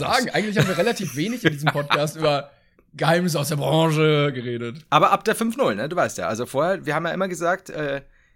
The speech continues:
Speaker 1: Timon und Flo haben wir gesagt, ne, wenn wir zusammenhocken, äh, abends im Bettchen, äh, und unser Tagebuch schreiben, haben wir gesagt, naja,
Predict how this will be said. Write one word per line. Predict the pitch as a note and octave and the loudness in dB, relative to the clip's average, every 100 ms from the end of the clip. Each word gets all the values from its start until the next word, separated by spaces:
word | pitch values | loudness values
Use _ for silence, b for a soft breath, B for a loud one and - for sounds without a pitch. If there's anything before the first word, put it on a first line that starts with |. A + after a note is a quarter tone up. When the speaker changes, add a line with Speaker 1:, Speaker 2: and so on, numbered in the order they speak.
| _ - | _ -4
Speaker 1:
Timon | A3 B3 B3 A#3+ - - | 2 2 2 -4 -10 -10
und | C3+ | -8
Flo | E3+ G3 | -2 0
haben | G3+ | 0
wir | G3 | -4
gesagt, | F3 F#3+ F#3 - | -4 -4 -4 -4
ne, | E3 | -6
wenn | E3 | -6
wir | C#3+ | -6
zusammenhocken, | B2+ C#3 E3+ E3+ F3+ F3 | -4 -4 -2 -6 -8 -10
äh, | - C3+ - | -6 -6 -6
abends | - C#3+ D#3 | -2 -2 -2
im | C3+ | -8
Bettchen, | D3 - F3 F3 B B B | -8 -6 -8 -10 B B B
äh, | - C#3 C#3 | -2 0 0
und | C#3+ | -2
unser | C3 B2 | -8 -2
Tagebuch | D3+ D#3+ D3+ - | -2 -2 -6 -10
schreiben, | - C3+ C#3 | -2 0 0
haben | C#3+ | -4
wir | C#3+ | -4
gesagt, | C#3 D3 - - | -4 -6 -10 -4
naja, | C3 F#3+ | 0 0